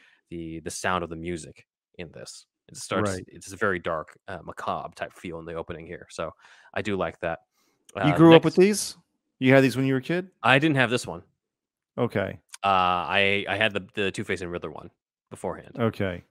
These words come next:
Speaker 1: But this one I discovered on YouTube, and then I listened
Speaker 2: Okay.
Speaker 1: to it. I was like, "Holy shit, there's a lot of, there's a lot of interesting stuff in here because of how much is in here that's not in the movie and was in
Speaker 2: Okay.
Speaker 1: the script and that we haven't seen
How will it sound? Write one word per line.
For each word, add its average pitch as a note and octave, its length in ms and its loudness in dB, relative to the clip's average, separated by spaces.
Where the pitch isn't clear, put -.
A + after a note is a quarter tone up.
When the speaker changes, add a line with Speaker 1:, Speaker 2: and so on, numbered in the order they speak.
Speaker 1:
But E2+ 320 -6
this A#2 220 -4
one F#2 760 -4
I F#2 80 -4
discovered F2+ 400 -6
on E2 80 -8
YouTube, E2 380 -16
and F2 240 -12
then F2 160 -8
I E2 60 -8
listened A2 260 -2
Speaker 2:
Okay. F#2+ 80 -8
Speaker 1:
to E2+ 160 -10
it. D2+ 180 -14
I F2 120 -10
was F2+ 160 -10
like, E2 160 -12
"Holy G#2+ 220 -10
shit, - 200 -10
there's E2 140 -16
a E2 60 -14
lot F#2 180 0
of, D#2+ 240 -8
there's A2+ 80 -8
a C3 40 4
lot C#3+ 140 6
of G#2+ 60 2
interesting G#2+ 260 -2
stuff - 320 0
in F#2 160 -10
here F2+ 160 -8
because F#2 760 -4
of F#2+ 120 -10
how G2+ 140 -4
much F#2 200 -4
is F#2 100 -12
in F2+ 100 -6
here F#2+ 140 -6
that's E2+ 200 -10
not G2+ 180 0
in F2+ 60 -14
the F2 80 -10
movie F2 380 -10
and F#2 180 -6
was F#2+ 320 2
in G2 80 -4
Speaker 2:
Okay. F#2 60 -2
Speaker 1:
the F2 80 -6
script - 340 -6
and F2 140 -10
that F2 160 -2
we - 80 -8
haven't G2+ 260 0
seen A2 360 -8